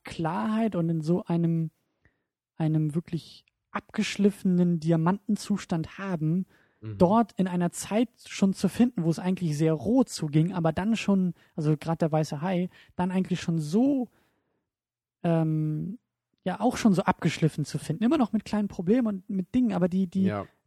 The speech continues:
Speaker 1: und das ist für mich eben auch dann durchaus Genialität zu sagen, und das schätze ich auch so an zweitausendeins, zu sagen, das ist etwas, das kannst du völlig aus der Zeit rausnehmen.
Speaker 2: Es ist so seiner, seiner Zeit überlegen schon.
Speaker 1: Und seiner Zeit voraus auch
Speaker 2: Genau.
Speaker 1: einfach.
Speaker 2: Und ich glaub, in der Hinsicht, da,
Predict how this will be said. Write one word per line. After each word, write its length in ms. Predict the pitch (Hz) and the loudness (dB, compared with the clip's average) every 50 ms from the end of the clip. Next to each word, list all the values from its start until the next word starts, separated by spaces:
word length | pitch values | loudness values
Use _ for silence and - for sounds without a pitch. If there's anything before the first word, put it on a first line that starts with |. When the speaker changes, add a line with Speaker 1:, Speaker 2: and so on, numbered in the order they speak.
| _ - | _ -12
Speaker 1:
und 140 | - 196 185 | -4 0 2
das 140 | 220 240 - | 2 2 2
ist 80 | 220 - | 0 2
für 80 | - 214 | 4 4
mich 180 | 220 208 - | 4 4 2
eben 160 | 208 202 202 | 0 -2 -2
auch 140 | 202 196 - | -2 -4 -4
dann 180 | - - 185 175 | -2 -2 2 4
durchaus 380 | 190 214 208 196 196 - - | 4 4 4 2 0 -2 -2
Genialität 640 | - 196 185 180 185 180 190 - - - 277 277 - - | 0 0 2 2 2 0 0 -2 -2 -2 -2 -2 -2 -4
zu 140 | - - | -6 -6
sagen, 320 | 160 139 165 165 165 160 165 | -2 0 0 0 0 -2 -4
und 100 | 160 151 | -4 -4
das 140 | 156 - - | -6 -6 -6
schätze 300 | - 196 - - - 170 | -6 -6 -6 -4 -6 -6
ich 100 | - 175 | -6 -6
auch 80 | 151 | -8
so 100 | - 180 | -6 -6
an 100 | 165 156 | -6 -6
zweitausendeins, 680 | - - 165 - 160 165 156 165 170 190 226 262 202 - | -6 -6 -6 -4 -2 -2 -2 -2 -4 -4 -4 -4 -4 -6
zu 80 | - 170 | -6 -4
sagen, 220 | 151 160 156 165 | -2 -2 -2 -2
das 140 | 156 - - | -4 -6 -8
ist 120 | 220 - - - | -10 -8 -6 -6
etwas, 540 | - - - - 160 190 208 - - - _ _ _ _ _ _ _ _ _ | -8 -2 0 2 2 2 0 -2 -10 -18 _ _ _ _ _ _ _ _ _
das 120 | - - | -10 -4
kannst 240 | - 202 196 - - | -2 0 0 0 -2
du 60 | 185 | -6
völlig 440 | - - - - 277 294 330 262 240 | -8 -6 0 2 4 4 4 4 2
aus 100 | 240 - | 0 0
der 140 | - 240 220 | 0 -2 -4
Zeit 380 | - - - 220 214 202 - - | -4 -4 -6 -6 -6 -6 -6 -6
rausnehmen. 460 | 185 226 294 269 - - 165 147 151 | 0 2 2 2 2 -2 -2 0 2
Speaker 2:
Es 80 | 151 147 | 2 2
ist 60 | 165 | 2
so 80 | - 120 | 2 0
seiner, 460 | 107 117 113 117 113 110 104 101 - | 0 0 0 0 -2 -2 -4 -6 -6
seiner 220 | 104 104 104 104 | -6 -4 -4 -4
Zeit 260 | - - 113 113 117 120 | -4 -2 -2 -2 -2 -2
überlegen 480 | 107 107 101 101 107 110 104 104 92 | -2 -4 -4 -2 -4 -4 -6 -6 -10
schon. 380 | - - 87 85 82 80 85 - - | -12 -10 -10 -10 -10 -12 -4 0 2
Speaker 1:
Und 100 | 208 196 | 4 4
seiner 220 | 196 196 202 196 | 4 4 2 0
Zeit 180 | - 208 202 - | 0 -2 -4 -4
voraus 480 | - 185 196 220 240 247 190 156 - | -4 -6 -2 0 0 0 0 -2 -2
auch 200 | - 147 131 135 | -4 -6 -4 -4
Speaker 2:
Genau. 180 | 139 101 101 98 | -4 -4 -4 -4
Speaker 1:
einfach. 280 | - - 73 101 - _ _ _ _ _ - | -4 -6 -6 -8 -12 _ _ _ _ _ -6
Speaker 2:
Und 60 | 113 | -6
ich 60 | 104 | 0
glaub, 160 | - 127 135 147 | 2 2 2 2
in 140 | 135 123 107 | -2 -4 -2
der 180 | 120 120 139 | 0 0 0
Hinsicht, 500 | 156 160 160 156 139 143 143 131 - - | 0 0 0 -2 -2 -4 -4 -6 -4 -4
da, 260 | 127 123 123 123 123 | -4 -2 -2 -2 -4